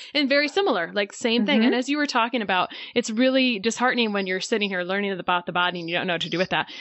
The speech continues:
Speaker 1: I mean, I think so many people probably just resonated with that story right there. Um, going to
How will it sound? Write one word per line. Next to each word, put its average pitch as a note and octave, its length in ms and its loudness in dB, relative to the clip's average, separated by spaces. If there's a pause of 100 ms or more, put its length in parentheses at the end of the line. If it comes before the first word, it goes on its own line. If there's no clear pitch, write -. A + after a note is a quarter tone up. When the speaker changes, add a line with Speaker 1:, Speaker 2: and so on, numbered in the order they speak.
Speaker 1:
I A#3 60 0
mean, A#3+ 140 4
I - 20 0
think D#4 400 -2
so A#3 240 0
many A3+ 160 2
people A3 240 0
probably F#3+ 240 0
just F3+ 180 -4
resonated F3 420 0
with D#3+ 100 -6
that - 180 -2
story E3+ 300 0
right E3 340 0
there. F3+ 320 2 (280)
Um, F#3 340 0
going G#3 400 0
to G3+ 100 -2